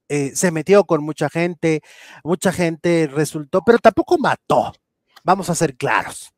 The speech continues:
Tampoco aquí le quitó la vida a nadie, pero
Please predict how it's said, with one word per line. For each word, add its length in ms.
Tampoco 420
aquí 260
le 140
quitó 240
la 120
vida 200
a 40
nadie, 560
pero 500